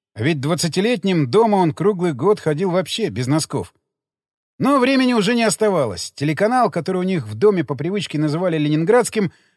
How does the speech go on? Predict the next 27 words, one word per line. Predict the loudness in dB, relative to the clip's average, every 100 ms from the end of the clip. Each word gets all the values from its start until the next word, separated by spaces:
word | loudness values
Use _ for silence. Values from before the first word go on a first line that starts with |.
| -8
разродился | -4 0 0 0 0 0
появлением | -2 0 0 2 2 2 0
ведущего. | -2 -4 -6 -6 -6 -12 _ _ _ _ _ _
Лицо | -6 -4 2 2
было | 4 2
хорошо | 2 2 2 0
знакомым. | 0 -2 -2 -4 -4 -8 -14 _ _ -8
Его | 0 0
обычно | 2 -2 -2 -2
ставили | 0 0 2 2 0
в | -2
вечерние | -2 0 0 0 0
новостные | 0 0 -2 -2
программы. | -2 -4 -2 -4 -6 -16 _ _ _ _ _ -6
Судя | -2 0 0
по | 0
тому, | 2 2 0
что | -2
аудитории | -2 -2 -4 -2 0 0
было | -2 -2 -2
показано, | -4 -2 0 0 0 -6 -10 _ _ _ _
как | -6 -4
ведущий | -2 0 -2 -2
садится | -2 -2 -2 -6 -4 -4
и |
подключает | -4 -6 -6 -2 0 2 0
микрофон, | -2 -2 -2 0 -2